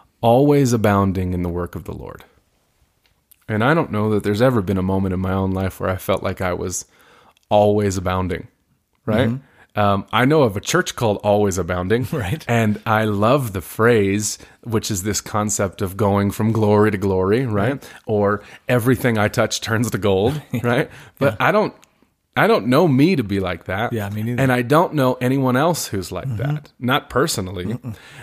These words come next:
Speaker 1: And, and so when I first read this, "Always abounding," you're like,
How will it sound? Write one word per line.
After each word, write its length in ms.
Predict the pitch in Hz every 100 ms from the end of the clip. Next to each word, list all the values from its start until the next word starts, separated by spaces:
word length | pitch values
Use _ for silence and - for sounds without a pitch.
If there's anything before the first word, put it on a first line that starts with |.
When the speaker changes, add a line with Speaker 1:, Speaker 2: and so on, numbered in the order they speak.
| -
Speaker 1:
And, 320 | 135 131 131 127
and 140 | 131
so 160 | 131 151
when 160 | 143 143
I 100 | 135
first 320 | - 196 -
read 180 | 107 107
this, 200 | 139 -
"Always 360 | 110 117 127 107
abounding," 440 | 95 98 117 139
you're 100 | 139 143
like, 240 | 120